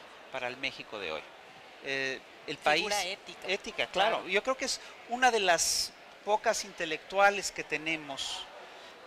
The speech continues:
Speaker 1: que han, eh, hecho un cambio real con su trabajo. El libro de La noche de Tlatelolco, eh, es una, es, es uno de los textos que han marcado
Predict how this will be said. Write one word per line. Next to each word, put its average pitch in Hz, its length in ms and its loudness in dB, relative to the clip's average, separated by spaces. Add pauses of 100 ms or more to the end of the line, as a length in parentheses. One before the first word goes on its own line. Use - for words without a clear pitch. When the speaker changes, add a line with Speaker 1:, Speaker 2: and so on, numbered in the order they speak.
Speaker 1:
que 160 180 2
han, 190 300 0 (180)
eh, 160 240 2
hecho 180 300 -4
un 196 60 -14
cambio 180 380 -2
real 160 440 2
con 147 180 -12
su - 140 -12
trabajo. 104 400 -6 (600)
El 151 140 -2
libro 196 300 -2
de 185 100 -2
La 147 140 0
noche 175 320 -6
de 170 100 -6
Tlatelolco, 131 800 -8 (480)
eh, 139 440 -2
es - 420 -4
una, 175 300 -8
es, 156 280 -6
es 165 180 -4
uno 190 200 -12
de 160 80 -4
los 139 260 -6 (300)
textos - 500 0
que 196 140 -4
han 190 140 -4
marcado 180 640 0